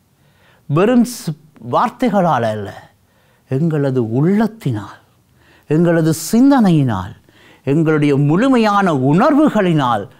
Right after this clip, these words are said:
நான் ஆண்டவரில் நம்பிக்கை கொள்ள வேண்டும். அந்த அளவிற்கு நான் நம்பிக்கை கொள்ளுகின்ற பொழுது மட்டுமே என்னுடைய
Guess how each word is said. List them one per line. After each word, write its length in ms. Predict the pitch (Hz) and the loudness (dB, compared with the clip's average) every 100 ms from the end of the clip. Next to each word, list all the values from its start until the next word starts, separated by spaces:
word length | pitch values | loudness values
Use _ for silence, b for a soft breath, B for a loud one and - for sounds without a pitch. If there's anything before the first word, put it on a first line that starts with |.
| b | b
நான் 320 | 120 117 117 - - 123 | -8 -6 -6 -10 -12 -6
ஆண்டவரில் 640 | 180 160 143 135 127 120 113 | -2 0 -2 -2 -2 -4 -6
நம்பிக்கை 680 | 98 113 143 175 175 - | -8 -6 -6 -6 -8 -12
கொள்ள 320 | 123 87 90 107 | -12 -12 -14 -18
வேண்டும். 340 | 107 - _ _ _ _ _ b b b b b | -20 -20 _ _ _ _ _ b b b b b
அந்த 360 | 110 120 120 117 | -6 -4 -2 0
அளவிற்கு 480 | 147 170 165 175 | 0 -2 -2 -2
நான் 220 | 160 147 143 | -2 0 -2
நம்பிக்கை 560 | 110 131 165 - 156 143 | -2 -2 -4 -4 -6 -4
கொள்ளுகின்ற 560 | 127 117 117 107 104 104 | -4 -6 -6 -10 -10 -12
பொழுது 500 | - 95 92 98 82 - b b b | -12 -12 -10 -12 -14 -18 b b b
மட்டுமே 680 | 110 107 107 _ 156 156 175 240 269 B B B B _ | -6 -6 -6 _ -2 0 2 0 -4 B B B B _
என்னுடைய 840 | 110 135 170 156 151 143 143 135 | -6 -2 0 0 0 0 0 -4